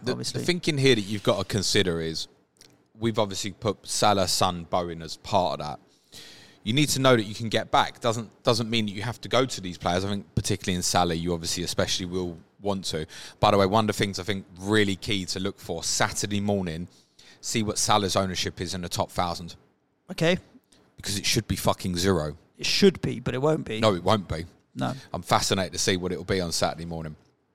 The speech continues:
Speaker 1: Um, yeah, you need to think about how you're gonna reverse engineer to, to get those players back. So if you're going, you know, you're gonna thump out all the cash and go, "Right, I'm gonna go De Bruyne, I'm gonna go Saka," and all that. If they're your placeholders, like, that's fine,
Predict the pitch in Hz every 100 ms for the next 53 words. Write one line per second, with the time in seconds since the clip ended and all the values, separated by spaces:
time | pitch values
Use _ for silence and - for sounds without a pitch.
0 | _ _ _ _ - - - - - 101
1 | 101 101 98 98 92 - 123 104 104 143
2 | 147 143 - 123 107 104 95 120 107 104
3 | 104 101 98 104 90 98 90 95 95 90
4 | 98 90 85 - - - - 101 104 -
5 | 92 - 98 92 85 92 80 - 95 110
6 | 107 98 95 90 87 - 95 85 85 -
7 | - 92 104 98 90 - 101 92 98 90
8 | 95 87 98 90 - 90 92 98 101 107
9 | 110 107 104 98 95 98 98 92 101 98
10 | 95 90 - 92 - 92 95 98 95 92
11 | - - - 139 139 117 123 113 - 98
12 | 87 80 85 82 - 87 76 - 139 120
13 | 80 98